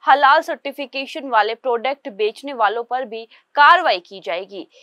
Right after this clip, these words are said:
इसी के साथ यूपी में बाईस जुलाई से कावड़ यात्रा शुरू हो रही है। हर साल चार करोड़ कावड़िए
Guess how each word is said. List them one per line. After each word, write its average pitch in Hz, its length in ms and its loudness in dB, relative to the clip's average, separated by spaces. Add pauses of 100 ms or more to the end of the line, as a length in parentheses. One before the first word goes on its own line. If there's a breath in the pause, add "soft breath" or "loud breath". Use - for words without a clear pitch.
(120)
इसी 277 240 -6
के 359 180 -6
साथ 370 420 4
यूपी 294 500 -6
में 320 280 -6 (100)
बाईस 254 320 4
जुलाई 254 360 2
से 254 220 -10
कावड़ 220 460 0
यात्रा 226 500 -2
शुरू 247 320 -8
हो 285 160 2
रही 285 260 -2
है। 285 220 -4 (320 soft breath)
हर 320 220 6
साल 277 520 2
चार 254 340 6
करोड़ 302 400 -4
कावड़िए 254 640 -2